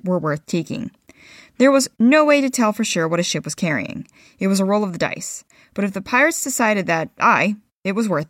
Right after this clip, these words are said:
finding out," they'd go after their prize. It didn't happen like it does in the movies, though. It wasn't a few minutes of chasing the ship and then, boom, pirates for the win. No. The chase could last for days,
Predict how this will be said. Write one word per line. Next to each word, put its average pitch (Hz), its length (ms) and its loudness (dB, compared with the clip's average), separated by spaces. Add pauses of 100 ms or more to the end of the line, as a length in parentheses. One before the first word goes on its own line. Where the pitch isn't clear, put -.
finding 156 300 -2
out," 247 280 0 (220)
they'd 277 180 0
go 220 200 2
after 156 300 -2
their 156 120 -2
prize. 156 520 -2 (240)
It 202 80 0
didn't 247 220 2
happen 240 320 0
like 240 140 0
it 208 80 -2
does 180 200 0
in 185 80 0
the 175 40 0
movies, 175 420 -2
though. 131 340 -6
It 160 80 -2
wasn't 175 260 2
a 220 40 2
few 220 180 2
minutes 202 280 2
of 208 80 -4
chasing 185 320 -2
the 196 60 -2
ship 151 320 -2
and 143 100 -4
then, 143 140 -2
boom, 180 340 2 (160)
pirates 175 300 0
for - 100 -6
the 165 80 -2
win. 151 240 -6 (380)
No. 170 200 2 (500)
The 220 100 4
chase 330 280 2
could 320 120 -4
last 196 320 2
for 190 220 0 (260)
days, 175 540 -2